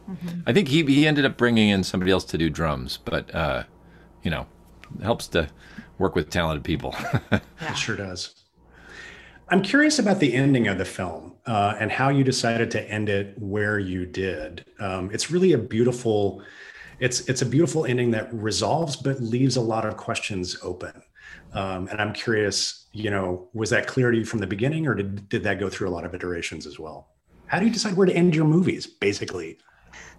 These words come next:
Speaker 2: One of my favorite moments was watching the audience preview. And you remember there's a movie, there's a m-, moment in the middle of the movie where Joe says, "No, I was born to be a musician. I know." And he jumps down. And the person sitting next to me, who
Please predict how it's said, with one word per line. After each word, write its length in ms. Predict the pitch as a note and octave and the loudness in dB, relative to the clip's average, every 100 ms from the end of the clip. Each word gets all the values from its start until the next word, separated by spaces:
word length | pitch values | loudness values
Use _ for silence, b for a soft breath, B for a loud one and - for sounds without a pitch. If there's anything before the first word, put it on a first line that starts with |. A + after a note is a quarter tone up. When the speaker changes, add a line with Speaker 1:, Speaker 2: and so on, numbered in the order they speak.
| - | -6
Speaker 2:
One 180 | A2+ D3+ | 0 4
of 40 | |
my 120 | F#3 | 4
favorite 340 | C#3+ C#3+ C3+ G#2 | 6 6 6 6
moments 320 | G2+ A2+ - | 4 4 4
was 240 | G#2 F#2+ - | 2 2 2
watching 500 | G2 G2 - G2 F#2 | 2 4 2 2 2
the 120 | F#2 - | 0 0
audience 400 | F#2 A2 G#2+ - | 2 4 2 0
preview. 800 | - - G#2+ E2 C#2+ C2 F2+ C3+ - | -6 2 2 2 0 0 -4 -8 -4
And 140 | F2+ | 0
you 80 | G2 | 2
remember 200 | G#2+ A2 | 4 4
there's 180 | G2+ F2 | 2 2
a 20 | |
movie, 340 | F#2+ G#2+ G2 G2+ | 2 2 2 2
there's 180 | G2 F#2+ | 2 2
a 60 | |
m-, 180 | G2+ A2+ | 2 2
moment 380 | F2+ G#2+ A#2 G2+ | 2 4 4 4
in 60 | F#2+ | 2
the 40 | |
middle 200 | G2 G#2 | 2 2
of 60 | G2 | 2
the 40 | F#2 | 2
movie 220 | F#2+ F2+ | 2 4
where 200 | E2+ E2 | 2 0
Joe 400 | - G2 F#2 E2+ | 2 2 4 2
says, 380 | - F2+ D#2+ - B B B B B - | 0 0 0 -4 B B B B B -12
"No, 120 | A#2 - | -8 -4
I 180 | - B2+ | -2 0
was 160 | A#2+ | 0
born 380 | - A#2 C3 A2+ | 0 2 4 4
to 100 | - | 0
be 220 | E2 G2 | 0 2
a 20 | |
musician. 500 | F#2 F2 F#2 A#2+ - | 4 2 2 2 0
I 200 | - G2+ | -4 -4
know." 480 | G#2+ E3 F3+ C3+ F2 - | 0 4 4 4 2 -4
And 160 | F#2 F#2+ | 0 2
he 80 | F2+ | 2
jumps 340 | G#2+ G#2 - | 4 4 2
down. 440 | - G#2+ F#2+ D#2 - B B B | 2 4 4 2 -4 B B B
And 360 | G2 F#2+ F#2 E2+ | 2 4 4 4
the 100 | - | 2
person 380 | - B2 - G2 | 2 4 4 4
sitting 300 | - F2+ F#2 | 4 4 4
next 260 | G#2 - | 4 2
to 80 | - | 0
me, 140 | D#2+ | 2
who 240 | D#2 D#2+ | 2 0